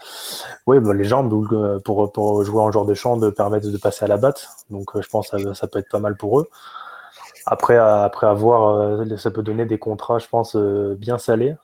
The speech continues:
Je pense qu'il y a des, pas mal de joueurs qui vont se faire payer juste pour leur passage à la batte. Donc, euh, attention à quelques équipes qui pourraient être des équipes pigeons, on peut dire.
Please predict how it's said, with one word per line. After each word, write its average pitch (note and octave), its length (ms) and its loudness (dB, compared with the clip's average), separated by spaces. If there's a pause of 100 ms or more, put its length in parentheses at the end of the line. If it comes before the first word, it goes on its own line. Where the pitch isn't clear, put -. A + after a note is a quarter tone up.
(160)
Je - 60 -20
pense A2+ 180 -8
qu'il A2+ 120 -2
y - 20 -2
a G#2 40 -4
des, G#2 140 -4
pas A#2 140 -4
mal A#2 140 -2
de A2 100 2
joueurs A#2 200 2
qui - 120 -8
vont A2 100 0
se - 100 -14
faire - 200 -4
payer A#2 340 2
juste A#2 160 -10
pour A#2 120 0
leur G2+ 120 -2
passage A2 300 -2
à A2+ 60 -2
la G#2+ 120 -4
batte. A#2+ 300 -6 (140)
Donc, A2 280 -10
euh, G#2 220 -2 (440)
attention A#2 380 0
à A#2+ 60 2
quelques A2+ 320 0
équipes A2+ 260 -6
qui - 100 -20
pourraient A2+ 220 4
être A2+ 60 -2
des G#2+ 160 -2
équipes A2+ 280 -4
pigeons, A#2+ 340 -4
on C#3+ 80 -6
peut A2+ 120 -2
dire. C3+ 200 -6